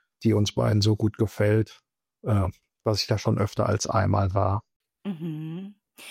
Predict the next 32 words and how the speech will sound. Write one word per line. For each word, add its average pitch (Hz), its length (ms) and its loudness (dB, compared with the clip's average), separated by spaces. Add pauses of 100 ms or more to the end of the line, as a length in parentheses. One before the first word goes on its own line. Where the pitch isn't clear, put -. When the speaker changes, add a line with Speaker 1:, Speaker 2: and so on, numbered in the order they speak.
(360)
Speaker 2:
Und 185 300 -6 (360)
wie, 240 400 -6
wie 208 420 -6
empfindest 202 640 -8
du 170 60 -10
das 160 240 -10
dann 156 200 -6
immer 165 340 -8
wieder, 170 280 -8
wenn 165 140 -4
du 165 80 -6
den 156 180 -8
gleichen 180 320 -4
Lost 165 340 -8
Place 127 380 -14
besuchst - 480 -20
eigentlich? 117 640 -20 (240)
Speaker 1:
Ähm, 98 640 -2 (480)
also 113 180 -2
spannender 147 540 2
ist 135 120 4
es, - 360 0
wenn 117 180 0
man 110 340 0
wo 107 140 2
reingeht, 107 840 0
wo 107 80 2
man 101 200 0
vorher 104 300 0
noch 98 140 -4
nicht 101 280 -4
war. 95 800 -6